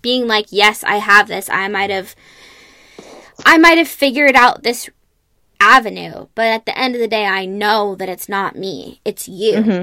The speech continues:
Speaker 1: It's your mom, your dad, your brother, your sister, your grandma, your grandpa. It's all of you. You know, at the end of the day, I'm not the one that matters. It's each and every individual making that choice." And, um,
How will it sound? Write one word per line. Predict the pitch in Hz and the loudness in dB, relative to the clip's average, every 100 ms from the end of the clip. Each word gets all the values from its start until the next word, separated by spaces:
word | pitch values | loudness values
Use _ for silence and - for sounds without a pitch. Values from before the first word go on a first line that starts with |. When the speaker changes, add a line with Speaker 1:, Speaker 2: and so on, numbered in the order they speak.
| - | -4
Speaker 1:
It's | 202 196 - - - | -6 -6 -8 -12 -8
your | 214 | -8
mom, | 202 202 180 - | -6 -4 -4 -4
your | 185 190 | -8 -10
dad, | 190 220 175 - - | -4 0 0 -4 -8
your | 208 | -10
brother, | 202 196 202 175 | -6 -6 -6 -8
your | 180 214 | -8 -8
sister, | - 226 226 175 151 | -6 -6 -6 -8 -8
your | 185 | -8
grandma, | 196 214 220 208 | -6 -2 -2 -2
your | 160 202 | -4 -4
grandpa. | 208 196 226 180 175 | -2 -4 -4 -4 -4
It's | 196 - - | -6 -8 -2
all | 208 240 233 | 0 0 -2
of | 190 | -8
you. | 175 156 - 57 _ _ | -10 -10 -12 -18 _ _
You | - 208 | -12 -6
know, | 196 196 | -4 -2
at | 196 | -4
the | 196 | -4
end | 240 254 | -4 -4
of | |
the | 220 | -4
day, | 226 226 - | -4 -4 -4
I'm | 226 226 233 | -4 -2 -2
not | 220 214 | -4 -8
the | 208 | -10
one | 196 208 | -8 -10
that | 185 | -10
matters. | 202 202 220 175 - - | -2 0 0 -2 -10 -12
It's | 196 - _ - | -14 -16 _ -12
each | 247 233 | -10 -8
and | 220 - | -10 -8
every | - 214 196 196 190 180 | -8 -8 -8 -8 -8 -10
individual | 208 185 190 196 214 185 175 165 - 208 | -10 -10 -8 -8 -8 -10 -12 -12 -14 -10
making | 208 196 175 160 | -8 -8 -10 -10
that | 147 - | -10 -10
choice." | - 185 131 - - - - _ _ - _ _ _ - | -10 -8 -8 -14 -20 -20 -20 _ _ -20 _ _ _ -10
And, | 202 196 185 190 - | -6 -6 -6 -10 -14
um, | - 185 175 - | -12 -10 -10 -14